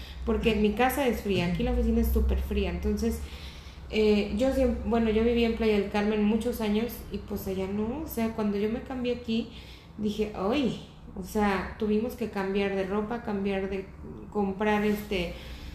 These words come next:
unas cobijas especiales, o sea, todo. Sí padezco mucho el frío, pero aún así no me pegó, o sea, no me pegó el día, creo que seguí con mi rutina, estoy muy enfocada, la verdad es que... Eh, creo que el ocupar la mente también,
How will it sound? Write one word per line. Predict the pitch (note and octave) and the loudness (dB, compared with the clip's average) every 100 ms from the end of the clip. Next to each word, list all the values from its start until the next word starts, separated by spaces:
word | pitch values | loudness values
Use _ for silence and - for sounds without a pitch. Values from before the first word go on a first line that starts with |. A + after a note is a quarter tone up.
| - | -10
unas | A#3 A3+ A3+ G#3+ G#3+ | -2 2 2 0 -2
cobijas | - G3+ G#3+ G#3 G#3+ G#3 | 0 4 4 4 0 0
especiales, | G3+ - F#3+ G#3+ A3 A3 A3+ A#3 A3+ | -2 -4 -4 0 2 4 4 4 2
o | G#3 | -2
sea, | A3 G#3+ | -2 -2
todo. | A#3 A3 - - | 0 -2 -2 -6
Sí | C4+ | -4
padezco | C4 B3 A#3 - G#3+ | -2 0 0 0 0
mucho | A3 A#3+ B3+ | 2 2 -2
el | |
frío, | A#3 A#3 A#3 | -2 0 0
pero | A3+ G3+ | 0 0
aún | G#3+ | -2
así | G#3+ G#3+ A3 - - - - - | 0 0 0 -2 -8 -10 -10 -2
no | A3+ | 2
me | A#3+ A#3+ | 2 2
pegó, | F#3+ F#3+ C#4+ C4 | 0 0 0 -2
o | |
sea, | G3+ G#3+ | -2 -2
no | A3 | 0
me | A3+ | 0
pegó | A3+ G3+ G3+ | 0 0 0
el | G3 | 0
día, | G3+ A3+ | 0 0
creo | A3 G#3+ G#3 | -2 -2 -2
que | G#3+ | -2
seguí | G#3 G3+ | -2 -4
con | G3+ G#3 | -2 0
mi | G#3 | 0
rutina, | G3 F#3+ G3+ | 0 -2 -2
estoy | A3 A#3 B3 | -2 0 0
muy | C4+ C#4+ | 2 0
enfocada, | A#3 F3 - C#3 C3 | 0 -4 -6 -8 -8
la | D3+ | -8
verdad | E3 F3 | -6 -4
es | F#3+ - | -4 -2
que... | G3+ E3+ - - - - - - G#3+ | -2 -2 -6 -10 -14 -16 -18 -14 -2
Eh, | G#3 G3+ F#3+ F#3 F3+ F3 - | 2 4 4 2 0 -2 0
creo | A3 G#3+ A3 | 2 4 2
que | A3 A3+ G#3 | 2 2 4
el | F#3+ | 2
ocupar | F#3+ G3 F3 G#3 | 0 -2 -2 2
la | A3 | 2
mente | A3+ G#3+ A#3 | 2 2 0
también, | A3+ G3+ G3 B3+ | 0 0 2 0